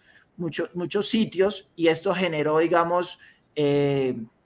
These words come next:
pues que durante muchas horas y muchos días, pues se quemara una gran cantidad de vegetación, fauna, flora, y esto seguramente también si nosotros hilamos un poco más finito,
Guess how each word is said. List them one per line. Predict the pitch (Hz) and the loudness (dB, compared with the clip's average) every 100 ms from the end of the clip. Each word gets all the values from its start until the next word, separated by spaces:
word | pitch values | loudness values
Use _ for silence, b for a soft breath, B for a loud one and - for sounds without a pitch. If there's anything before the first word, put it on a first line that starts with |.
| - | -6
pues | 151 - | -6 -4
que | |
durante | 156 156 147 143 147 | -2 0 0 0 -4
muchas | 151 180 165 | -2 0 4
horas | 175 170 175 | 6 6 4
y | 160 | 2
muchos | 147 139 156 | -2 -4 0
días, | 156 165 160 160 - B B - | 4 4 6 2 -2 B B 0
pues | 160 | 0
se | 156 | 0
quemara | 147 143 139 147 | -2 -2 0 0
una | 160 165 165 160 | 0 -2 -6 -4
gran | 156 160 156 160 - _ | 2 4 2 -2 -8 _
cantidad | - 165 147 147 139 | -2 0 2 4 4
de | 151 | 4
vegetación, | 160 135 135 123 156 147 156 156 b b b - | 0 -2 0 0 2 0 -2 -6 b b b 0
fauna, | 170 156 165 165 147 | 6 8 8 4 0
flora, | - 160 170 160 156 - _ - | 4 8 8 8 2 -6 _ -6
y | 165 175 | 2 4
esto | 165 185 180 180 | 4 4 4 2
seguramente | - - 160 165 175 180 160 175 | -2 0 2 2 2 0 -2 -2
también | 170 143 147 151 | -2 0 0 0
si | 175 | 0
nosotros | 165 147 143 160 180 - b b b _ | 0 -2 2 2 2 0 b b b _
hilamos | - 156 156 165 175 185 | 0 4 6 4 2 0
un | 175 | 0
poco | 180 180 175 | -2 -2 0
más | 175 165 | -2 -2
finito, | 180 175 156 170 175 | -4 -2 0 -2 -4